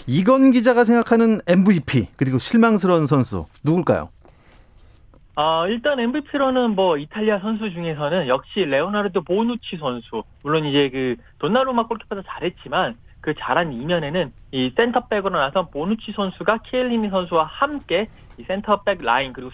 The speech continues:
Speaker 2: 수비 라인을 든든히 지켜줬기 때문에, 아, 이탈리아가 정말 화려하면서 정말 좋은 모습을 보였던, 아, 그런 원동력이 됐고요. 특히 유로 이천이십의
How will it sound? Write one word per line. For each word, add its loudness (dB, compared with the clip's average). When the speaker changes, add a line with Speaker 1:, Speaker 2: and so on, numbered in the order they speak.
Speaker 2:
수비 -2
라인을 0
든든히 -4
지켜줬기 -6
때문에, -2
아, -10
이탈리아가 -2
정말 -4
화려하면서 -2
정말 -8
좋은 -2
모습을 -2
보였던, -2
아, -4
그런 -2
원동력이 -2
됐고요. -2
특히 -4
유로 0
이천이십의 -2